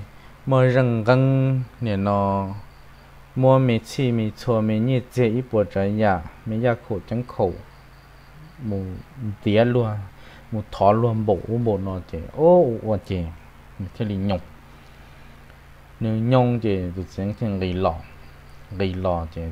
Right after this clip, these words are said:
thì hay nó nè. Do hai tia nhân bị ta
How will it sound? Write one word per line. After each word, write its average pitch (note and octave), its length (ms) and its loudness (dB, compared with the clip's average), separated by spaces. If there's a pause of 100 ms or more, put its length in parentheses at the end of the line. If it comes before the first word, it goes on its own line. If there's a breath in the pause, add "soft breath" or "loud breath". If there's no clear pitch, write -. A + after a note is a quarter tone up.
thì G#2 80 -8
hay F2 160 -6
nó F2 180 -6
nè. F#2+ 100 -6 (1500 loud breath)
Do B2 240 8
hai B2 160 4
tia A2 380 2 (1500)
nhân C#3+ 240 4
bị A2 280 2 (520)
ta C3+ 160 4